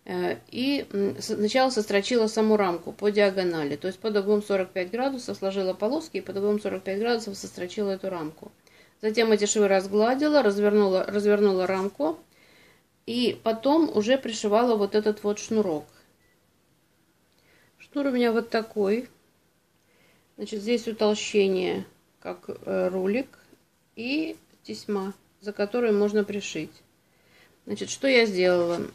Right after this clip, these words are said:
Я подогнула рамку вот таким вот образом. Подложила под нее этот шнурок, так, чтобы выступал только шнур,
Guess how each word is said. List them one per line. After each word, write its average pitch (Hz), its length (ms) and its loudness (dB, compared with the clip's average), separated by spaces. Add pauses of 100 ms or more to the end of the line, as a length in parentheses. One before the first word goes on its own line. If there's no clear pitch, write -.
Я 254 160 2
подогнула 226 560 4
рамку 196 480 0 (1500)
вот 208 80 -14
таким 202 320 -2
вот 196 180 -2
образом. 214 540 -4 (1900)
Подложила 226 520 4
под 202 180 4
нее 214 280 8
этот 196 220 4
шнурок, 202 460 0 (1040)
так, 202 160 -6
чтобы 208 220 -2
выступал 214 500 2
только 196 480 2
шнур, 208 460 0